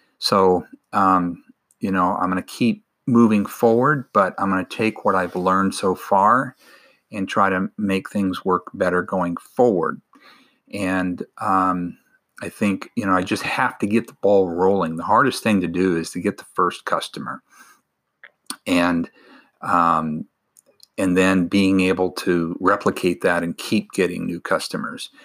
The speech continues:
Um, and until you got some momentum that's, that's, uh, uh, pretty s-, that's, that's steady. Things, you know, you can get things moving and get a momentum, and then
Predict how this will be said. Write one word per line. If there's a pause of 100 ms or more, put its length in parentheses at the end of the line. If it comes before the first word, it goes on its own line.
(580)
Um, (720)
and (680)
until
you
got
some
momentum
that's, (220)
that's,
uh, (140)
uh, (100)
pretty
s-,
that's,
that's
steady.
Things,
you
know, (320)
you
can
get
things
moving
and
get
a
momentum,
and
then